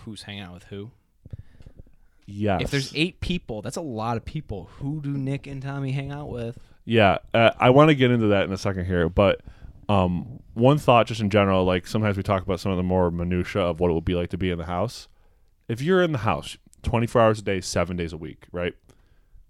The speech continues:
Speaker 2: What percentage of your time are you slash should you be talking about y-, the strategic aspect of your game?
Speaker 1: One percent.
Speaker 2: Correct. So,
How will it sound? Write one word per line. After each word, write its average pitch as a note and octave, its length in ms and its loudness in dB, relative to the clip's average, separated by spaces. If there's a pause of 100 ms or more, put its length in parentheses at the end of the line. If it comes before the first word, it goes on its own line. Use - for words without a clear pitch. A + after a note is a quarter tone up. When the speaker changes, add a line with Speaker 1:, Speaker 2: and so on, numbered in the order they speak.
(200)
Speaker 2:
What C3 440 0
percentage A#2 600 4
of G#2 100 -2
your G2 140 0
time E2 580 -4 (1040)
are A#2 240 6
you D#3+ 320 4
slash A2+ 400 -2
should A#2 320 -2
you A2+ 120 -2
be G#2 160 -6
talking F#2 440 -4
about D#2+ 400 -4
y-, F#2+ 140 -12 (140)
the G2 140 0
strategic G#2+ 800 -2
aspect F2+ 420 -6
of - 100 -14
your D#2+ 80 -8
game? F#2+ 300 -16 (1200)
Speaker 1:
One G#2+ 320 -14
percent. G2+ 480 -16 (340)
Speaker 2:
Correct. A#2 600 0 (240)
So, D3+ 640 6